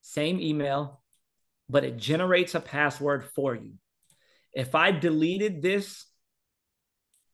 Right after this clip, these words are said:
then my password would no longer work. So that's how Gmail handles now third-party apps. And the only way to get to this page is to have two-factor authentication turned on. There is no other option.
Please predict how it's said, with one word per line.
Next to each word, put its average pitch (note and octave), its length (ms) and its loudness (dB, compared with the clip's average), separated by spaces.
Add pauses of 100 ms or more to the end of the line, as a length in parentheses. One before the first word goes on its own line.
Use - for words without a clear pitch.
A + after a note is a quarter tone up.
(420)
then C#3+ 340 0
my D3+ 200 2
password E3 580 0
would C3+ 140 0
no D3 120 4
longer C#3+ 300 0
work. C3 260 -6
So C#3 120 -2
that's E3 220 2
how F#3 160 2
Gmail D#3 480 0
handles C#3 500 -2
now C3+ 440 -2 (300)
third-party D3+ 720 2
apps. - 480 -12 (1120)
And C#3+ 120 4
the - 140 2
only F#3+ 300 4
way G#3+ 160 6
to E3+ 80 2
get D3 280 -4
to D#3+ 80 -6
this D3+ 200 -2
page D3+ 520 -2 (540)
is F#3+ 280 6
to G#3+ 200 -2
have D#3 400 0
two-factor E3+ 680 0
authentication D3 840 -2
turned B2+ 300 -4 (100)
on. G#2+ 300 -4 (760)
There C3+ 120 2
is D3 160 8
no C#3+ 200 6
other C3+ 180 4
option. A#2+ 380 -6